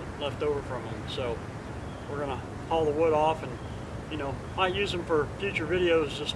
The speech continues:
cutting stuff up, but, uh, other than that, we're just gonna start each saw and I'll, uh, run 'em in front of the camera for you for a second,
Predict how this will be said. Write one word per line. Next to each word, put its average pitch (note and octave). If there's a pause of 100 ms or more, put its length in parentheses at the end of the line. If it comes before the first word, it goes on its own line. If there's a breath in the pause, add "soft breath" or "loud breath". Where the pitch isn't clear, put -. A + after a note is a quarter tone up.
cutting F#3
stuff D3+
up, D3
but, B2 (840)
uh, C3
other G#3
than F#3+
that, G3 (920)
we're E3
just F#3+
gonna E3+ (260)
start F3+
each F#3
saw F#3+
and C#3+ (760)
I'll, C3+
uh, C3
run E3+
'em F#3
in F3
front F#3
of D#3
the -
camera F#3+
for G3
you F#3
for F#3
a E3
second, G3+